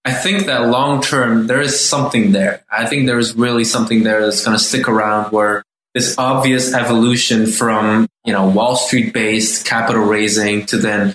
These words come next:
you know, venture capital to then crowd sales, so with, with, like, Kickstarter and things like that,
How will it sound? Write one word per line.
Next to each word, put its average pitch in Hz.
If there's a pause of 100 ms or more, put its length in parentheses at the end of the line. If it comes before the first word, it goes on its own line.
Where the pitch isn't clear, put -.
you 117
know, 110
venture 113
capital 120 (300)
to 127
then 110 (140)
crowd 113
sales, 123
so 110
with, 113
with, 113
like, 107
Kickstarter 123
and 113
things 117
like 107
that, 107